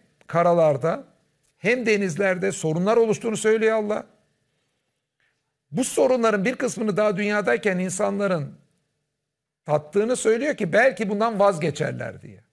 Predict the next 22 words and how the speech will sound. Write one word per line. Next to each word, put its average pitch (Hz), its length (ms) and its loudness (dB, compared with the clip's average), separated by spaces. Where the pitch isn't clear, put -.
Değil 247 120 -4
mi? 147 120 -6
Şimdi 208 180 -8
çevre 208 320 2
bilinci 240 380 -2
de 220 60 2
hocam 185 360 -2
dikkat 202 320 -2
çektiğimiz 226 420 -6
gibi 226 120 -8
başlangıçta 165 600 -2
yedinci 190 360 -2
yüzyılda 262 380 -2
yok. 185 220 2
Ancak 180 340 0
sanayi 226 460 -2
devriminden 220 520 0
sonra 180 380 -2
insanlar 175 600 -4
çevreye 165 420 -4
ne 180 100 -4
kadar 156 360 -2